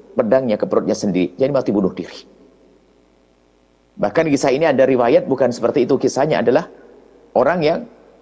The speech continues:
dia itu berjuang bukan karena Allah, hanya pengen disanjung, pengen disanjung sebagai pahlawan. Wah, ini pahlawan, ini orang paling dermawan, ini orang paling hebat, ini orang.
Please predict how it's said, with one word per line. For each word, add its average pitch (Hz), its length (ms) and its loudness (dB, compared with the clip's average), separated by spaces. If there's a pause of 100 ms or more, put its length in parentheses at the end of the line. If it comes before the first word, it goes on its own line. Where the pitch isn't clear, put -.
(400)
dia 139 320 2
itu 143 160 0
berjuang 156 480 0
bukan 135 160 0
karena 120 320 -2
Allah, 131 400 2
hanya 135 160 0
pengen 180 240 2
disanjung, 190 560 0 (400)
pengen 165 160 2
disanjung 180 260 2
sebagai 180 220 2
pahlawan. 208 720 0
Wah, 170 300 2
ini 151 160 0
pahlawan, 143 560 0
ini 147 160 -4
orang 139 320 0
paling 147 240 0
dermawan, 143 560 2
ini 151 80 -2
orang 147 320 0
paling 135 240 -2
hebat, 151 320 0
ini - 160 -4
orang. 135 240 2